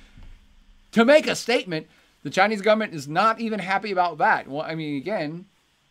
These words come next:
if I was the Chinese government, I'd be like, "Well, you could all kill yourselves. It makes it easier for us." But it's embarrassing for them, and the Chinese government does not like to be embarrassed on the world stage,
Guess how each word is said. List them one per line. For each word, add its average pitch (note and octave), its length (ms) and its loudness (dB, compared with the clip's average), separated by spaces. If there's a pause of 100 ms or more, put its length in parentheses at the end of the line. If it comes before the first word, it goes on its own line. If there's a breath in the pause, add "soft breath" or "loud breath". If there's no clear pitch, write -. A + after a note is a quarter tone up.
(280)
if - 60 -14
I G3 140 4
was G3 120 0
the D3+ 60 -10
Chinese C#3+ 340 0
government, E3+ 280 -4
I'd D#3+ 120 -2
be D3+ 100 -4
like, D#3 180 -2
"Well, D#4+ 200 0
you D4+ 80 -6
could G4+ 120 -4
all A4+ 160 6
kill G3 220 0
yourselves. C3 460 -4
It G#3 60 -6
makes D#4+ 180 -6
it D4+ 80 -4
easier C#4+ 480 -2
for C#4 120 -4
us." D4 380 -2 (440 soft breath)
But D#3 220 2
it's E3+ 180 -4
embarrassing D#3+ 800 -2
for B2 80 -14
them, A2+ 140 -10
and G#2+ 60 -12
the A2 80 -14
Chinese D3 260 -8
government C#3+ 360 -10
does D3+ 360 -4
not D3 420 -4
like C3+ 300 -2
to D3 80 -8
be C3 120 -6
embarrassed C3 680 -6
on B2+ 80 -8
the A#2+ 80 -8
world B2+ 340 -8
stage, - 640 -12